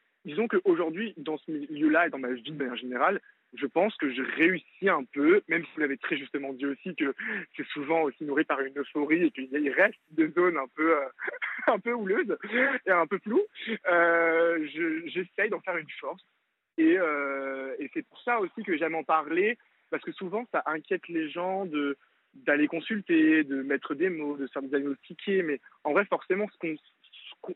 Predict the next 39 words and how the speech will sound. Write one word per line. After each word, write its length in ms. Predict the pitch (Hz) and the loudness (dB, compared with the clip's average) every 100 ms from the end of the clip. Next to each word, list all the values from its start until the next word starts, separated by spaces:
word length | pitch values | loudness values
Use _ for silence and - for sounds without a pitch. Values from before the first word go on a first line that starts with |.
| - | -2
ce 60 | 170 | -2
qu'on 180 | - 170 | 0 -2
ne 80 | 156 | -2
connaît 320 | - 202 180 | 0 2 2
pas, 280 | - 180 - | 4 2 2
et 40 | |
encore 240 | 139 135 143 | -4 -6 -8
plus 160 | - | -6
de 100 | 165 | -2
nous-mêmes, 380 | 156 156 160 160 | 0 2 2 0
nous 100 | 143 | -2
fait 140 | - 123 | -6 -2
peur. 400 | - 208 285 - _ - _ - | 2 2 2 -8 _ -20 _ -6
Mais 120 | 147 139 | -2 0
quand 340 | 233 220 214 - | 4 4 4 -2
on 560 | 151 147 143 147 147 170 | -6 -4 -4 -4 0 2
ose 160 | 202 | 2
mettre 220 | 175 160 - | 2 0 0
ce 60 | |
mot-là, 520 | 160 151 156 175 185 175 | -2 2 4 4 4 2
et 60 | |
quand 120 | 127 175 | -2 -6
on 140 | 151 | -6
comprend, 460 | - 147 - 196 185 | -10 -14 -6 0 0
et 60 | |
quand 100 | 147 | -2
on 40 | 160 | -6
fait 140 | - | -8
tout 100 | - | -10
ce 60 | - | 0
travail-là, 560 | 170 151 139 147 180 - - _ - | 2 4 4 4 4 2 -16 _ -2
forcément, 480 | 180 - 165 160 190 | -2 2 2 4 4
la 140 | 139 | 4
peur 300 | - 180 185 | 2 2 2
se 100 | - | 0
transforme 340 | 139 139 - 147 | -12 -8 -4 -4
en 100 | 127 | 0
fait 180 | 156 | -2
en, 180 | 143 123 | 0 -6